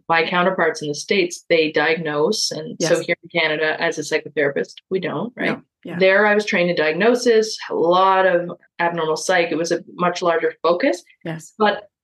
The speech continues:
Speaker 1: the whole time I was like, okay, to me, and this might be controversial, but the D S M is just the myriad symptoms of how trauma and attachment to stress play out.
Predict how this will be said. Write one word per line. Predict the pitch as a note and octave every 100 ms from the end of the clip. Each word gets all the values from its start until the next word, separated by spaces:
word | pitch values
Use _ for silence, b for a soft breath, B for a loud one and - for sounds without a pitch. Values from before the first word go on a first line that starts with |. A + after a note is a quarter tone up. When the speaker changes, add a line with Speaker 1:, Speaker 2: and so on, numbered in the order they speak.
| _ G3
Speaker 1:
the | G3
whole | F#3+ A#3
time | A#3 A3+ F#3 D#3+
I | D#3
was | D#3 -
like, | D#3+ C#3+ - _ _ _ _ E3+
okay, | F#3+ - G#3+ G#3+ _ _ _ -
to | - G3+
me, | G3 A#3 B3+ A3+ - - - _ _
and | F#3+ F#3
this | F#3 -
might | A3 G#3+
be | A3+
controversial, | A3 F#3+ G3+ F3+ F3 F3 G3+
but | F#3+ - B -
the |
D | F#3+ A#3+
S | C#4 C#4
M | F#3+ F3+ F3 - _ _ -
is | F#3 F#3
just | F#3 F#3 F3
the | F3
myriad | E3+ F3 G#3+ G#3+
symptoms | - F3 F3 E3 E3 -
of | E3
how | D#3+ D#3+ D#3
trauma | - F3+ F3+ F#3
and | F3
attachment | E3 E3 D#3 - D#3
to | D3
stress | - D3+ D3 -
play | _ D3+ -
out. | - -